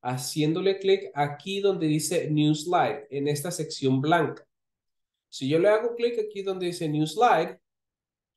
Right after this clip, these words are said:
se va a poner una nueva diapositiva debajo de la última diapositiva que esté seleccionada.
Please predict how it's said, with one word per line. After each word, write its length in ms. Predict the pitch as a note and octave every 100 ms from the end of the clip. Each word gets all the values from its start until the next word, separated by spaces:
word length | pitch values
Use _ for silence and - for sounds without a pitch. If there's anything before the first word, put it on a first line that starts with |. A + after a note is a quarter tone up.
| _ _
se 220 | - E3
va 100 | E3+
a 100 | F3
poner 420 | G3 F#3 F#3+ F#3+
una 260 | D#3 F3 G3
nueva 320 | F#3+ F#3 G3
diapositiva 840 | G3 G3 G3+ G3 F#3 E3+ E3+ F3 F3
debajo 1160 | C3+ D#3 D#3 D#3+ E3+ F3 E3+ - G#3+ G#3+ D3
de 380 | D#3+ E3+ F3+ - D#3+
la 200 | D3 C#3+
última 540 | E3+ A#3 A#3+ B3 B3
diapositiva 760 | A3 G3 F#3+ F3 E3 F3 F#3 F#3
que 100 | C#3
esté 260 | - A#2
seleccionada. 960 | - C3 B2+ - E3 E3+ G#3 F3+ -